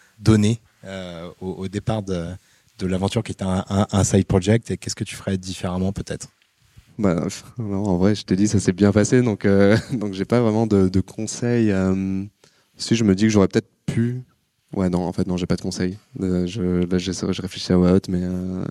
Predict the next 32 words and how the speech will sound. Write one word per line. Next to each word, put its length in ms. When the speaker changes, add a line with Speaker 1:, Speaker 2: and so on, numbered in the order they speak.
Speaker 2:
non, 240
non, 200
en 60
vrai, 180
euh, 180
Speaker 1:
T'as, 260
t'as 140
tout 140
fait 160
parfaitement. 460
Speaker 2:
Non, 260
non, 100
j'ai 120
pas 100
fait 100
parfaitement, 380
mais 80
je 60
vois 120
pas 140
qu'est-ce 220
que 80
j'ai, 320
j'aurais 220
pu 120
faire 240
mieux 300
par 100
rapport 300
à 360
où 140
j'en 140